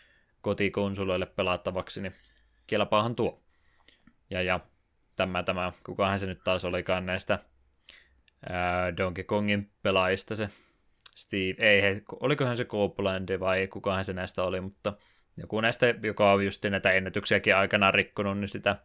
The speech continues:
kans kehu, että ihan varsin mainio porttaus. Pelasi sitä se yli miljoonan pointsin siinä jo sitten julkaisuyhteydessä.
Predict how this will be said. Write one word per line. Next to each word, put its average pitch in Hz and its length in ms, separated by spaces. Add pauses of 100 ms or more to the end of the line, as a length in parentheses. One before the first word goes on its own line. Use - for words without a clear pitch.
(400)
kans 98 260
kehu, 95 280
että - 360
ihan 98 420 (100)
varsin 95 300
mainio 92 360
porttaus. - 640 (1600)
Pelasi 85 380
sitä 87 260
se - 120
yli 92 220
miljoonan 92 500
pointsin 98 380
siinä 90 280
jo 90 120
sitten - 420 (640)
julkaisuyhteydessä. 104 1120